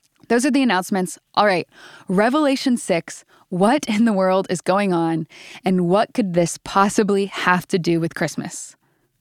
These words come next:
Let me set it up for us. Nancy Guthrie, a commentator,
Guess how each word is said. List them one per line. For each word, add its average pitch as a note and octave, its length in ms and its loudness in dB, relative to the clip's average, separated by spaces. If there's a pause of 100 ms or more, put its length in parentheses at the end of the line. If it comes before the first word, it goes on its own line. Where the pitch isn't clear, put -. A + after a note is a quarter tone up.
(140)
Let G3 160 2
me A3+ 80 4
set A3 200 2
it G3 100 2
up E3 120 0
for - 160 -6
us. - 320 -12 (460)
Nancy A#3 340 0
Guthrie, E3 520 0
a F3+ 100 -6
commentator, F3+ 840 0